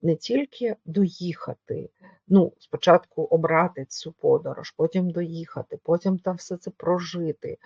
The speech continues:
потім, е, повернутися, усвідомити і ще, ще, ще багато чого за цим далі буде стояти.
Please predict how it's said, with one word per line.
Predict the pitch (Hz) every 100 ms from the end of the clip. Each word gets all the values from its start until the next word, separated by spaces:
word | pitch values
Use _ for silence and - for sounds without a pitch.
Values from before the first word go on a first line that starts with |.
| - - -
потім, | 175 180 202 190 - - - -
е, | 175 175 175 170 151 - -
повернутися, | 196 185 196 185 190 220 220 196 - 185
усвідомити | 175 - 185 165 165 180 202 196 196 - 190 185
і | 196 165
ще, | 156 - - 190 190
ще, | - - 180 175
ще | - - 180 180 - - - - -
багато | 170 165 180 190 190
чого | - 175 160 185 180 - - -
за | 165 180
цим | 180 196 185 180
далі | 170 170 170 165
буде | 160 175 175
стояти. | - 175 170 220 269 247